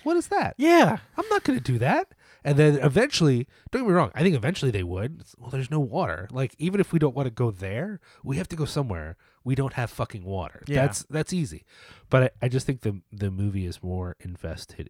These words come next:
Speaker 1: in moving us forward, which is a great experience. But again, it's only because I'm rewatching it, and this is, I think, only the third time I've watched it.
Speaker 2: Really?
Speaker 1: Yeah.
Speaker 2: Oh, man.
Speaker 1: So rewatching it, I just think,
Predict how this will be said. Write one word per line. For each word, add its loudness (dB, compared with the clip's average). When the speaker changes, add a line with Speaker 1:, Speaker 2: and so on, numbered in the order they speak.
Speaker 1:
in -12
moving -8
us -12
forward, -4
which -12
is -4
a -8
great -4
experience. -8
But 6
again, -2
it's -4
only 0
because -2
I'm -6
rewatching 0
it, -10
and -8
this -4
is, -4
I 2
think, -6
only 0
the -4
third -2
time -6
I've -8
watched -10
it. -16
Speaker 2:
Really? 0
Speaker 1:
Yeah. 0
Speaker 2:
Oh, -2
man. -4
Speaker 1:
So 4
rewatching 4
it, 2
I 0
just -6
think, -4